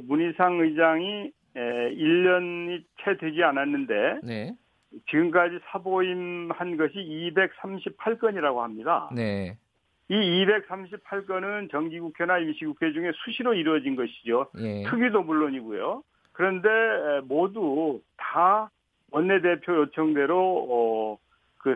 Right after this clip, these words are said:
Speaker 1: 사보임을 수용했다고 합니다.
Speaker 2: 음, 알겠습니다. 이 뭐 어쨌든 그 당론이나 이런 부분들은 약간의 이제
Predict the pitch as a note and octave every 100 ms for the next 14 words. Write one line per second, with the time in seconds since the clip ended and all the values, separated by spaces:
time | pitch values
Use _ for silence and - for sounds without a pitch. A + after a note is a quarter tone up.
0 | - G3 F3 F3 E3 D#3+ D3+ E3+ D#3+ -
1 | A#3 G#3 D#3 G#3 A3 E3 A2 G2 E2 C2+
2 | - A2+ A2 G#2+ G#2 G2+ G2+ G#2 G2+ -
3 | _ _ _ - - - _ _ _ _
4 | _ - F3 F3+ E3 C3 G3+ F3+ F3 C3+
5 | E3 G3 F#3 D#3+ C#3 B2 D3 B2 - C#3+
6 | F3+ G#3 F#3 D#3 D3 F3+ E3 E3 D#3 D#3
7 | G2+ C#3 F3+ E3+ D#3+ D#3 D3+ C#3 A#2 D2+
8 | B2+ C3+ A2+